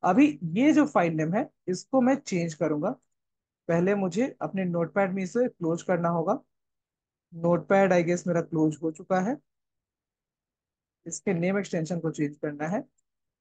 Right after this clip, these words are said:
उसके लिए हम लोग rename कर लेंगे, Select करके यहाँ से भी रीनेम कर सकते हैं। और इसको हम लोग extension दे देंगे एल एस पी। अब ये बन जाएगा हमारा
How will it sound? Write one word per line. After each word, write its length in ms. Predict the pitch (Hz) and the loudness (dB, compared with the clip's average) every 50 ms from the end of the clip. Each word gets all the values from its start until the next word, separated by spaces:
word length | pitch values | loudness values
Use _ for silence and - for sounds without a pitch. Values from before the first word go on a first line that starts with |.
| _ _ - | _ _ -16
उसके 240 | 170 - - - 190 | -14 -8 -2 0 0
लिए 120 | 185 202 | 2 2
हम 160 | 202 208 185 180 | 2 2 2 2
लोग 160 | 226 254 233 | 2 2 2
rename 340 | 170 175 151 156 156 170 180 | 2 0 2 2 0 0 2
कर 140 | - 190 180 | 0 0 0
लेंगे, 280 | 180 185 190 226 294 285 | 0 0 -2 -2 -4 -6
Select 380 | - - 190 180 190 190 - | -6 -4 -4 -4 -4 -4 -4
करके 240 | - 196 180 - 247 | -4 -4 -2 -2 -2
यहाँ 220 | 226 196 175 170 160 | -2 0 0 -2 -2
से 120 | 165 175 | -2 -2
भी 100 | 170 175 | -2 0
रीनेम 280 | 160 170 165 165 160 160 | -2 -2 -4 -6 -8 -4
कर 140 | - 156 151 | -6 -6 -6
सकते 260 | - 151 _ - 170 | -6 -12 _ -14 -18
हैं। 140 | 180 220 294 _ _ _ _ _ _ _ _ _ _ _ _ _ _ _ _ _ - 175 | -18 -18 -18 _ _ _ _ _ _ _ _ _ _ _ _ _ _ _ _ _ 2 4
और 220 | 190 208 208 - - - | 4 4 4 2 0 0
इसको 320 | 214 220 - - - 311 | 0 0 2 2 4 4
हम 140 | 262 247 214 202 | 6 6 4 2
लोग 120 | 202 202 | 2 2
extension 480 | 190 185 - - 185 170 170 208 196 180 | 0 -2 -2 -2 -2 -2 -2 -2 0 0
दे 80 | 165 151 | 0 0
देंगे 260 | 151 151 165 190 254 - - _ _ _ - - | 0 -2 0 0 -2 -2 -4 _ _ _ -2 2
एल 320 | 185 208 233 262 311 349 - _ _ _ - - | 4 6 6 6 4 2 -2 _ _ _ -2 0
एस 200 | 185 247 247 - - - - _ _ _ _ _ - | 2 2 2 0 -8 -12 -16 _ _ _ _ _ -20
पी। 100 | - 240 _ _ _ _ _ _ _ _ _ _ _ _ - | -20 -20 _ _ _ _ _ _ _ _ _ _ _ _ 2
अब 140 | 196 220 240 | 2 4 4
ये 120 | 233 240 | 4 4
बन 180 | 180 175 165 156 | 4 2 0 0
जाएगा 180 | 151 151 151 165 | 0 -2 -2 -2
हमारा 380 | 170 160 165 180 254 370 - | -2 0 2 2 2 0 0